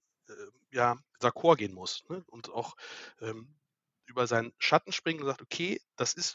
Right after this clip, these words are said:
fürs große Ganze der richtige und wichtige Schritt.“ Und wenn man das halt hinkriegt, dass alle Teammitglieder frei in dieser Runde über dieses Thema reden können und sich einbringen können, dann ist schon mal der erste wichtigste Schritt getan,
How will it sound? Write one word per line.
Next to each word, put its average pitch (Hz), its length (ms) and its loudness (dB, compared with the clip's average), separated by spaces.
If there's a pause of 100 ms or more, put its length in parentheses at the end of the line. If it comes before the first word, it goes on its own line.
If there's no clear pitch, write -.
fürs - 260 -8
große 135 320 -2
Ganze 156 460 4
der 131 220 0
richtige 151 340 -6
und 127 160 -10
wichtige 135 320 -10
Schritt.“ - 480 -2 (520)
Und 120 360 -8
wenn 123 160 0
man 120 260 0 (380)
das 180 280 10
halt 151 120 2
hinkriegt, - 420 -6 (160)
dass - 260 -2 (240)
alle 185 260 10
Teammitglieder 104 720 -8 (260)
frei 156 480 10
in 190 120 -2
dieser 156 180 2
Runde 143 300 -4
über 117 100 -8
dieses 117 180 -6
Thema 123 240 -4
reden 165 380 2
können 120 280 -2
und 123 80 -12
sich 117 180 -8
einbringen 113 420 -4
können, 135 300 -8 (280)
dann - 140 2
ist 170 80 0
schon 143 80 0
mal 135 40 -2
der - 100 -4
erste 107 300 2
wichtigste - 340 -8
Schritt - 220 -4
getan, - 400 -10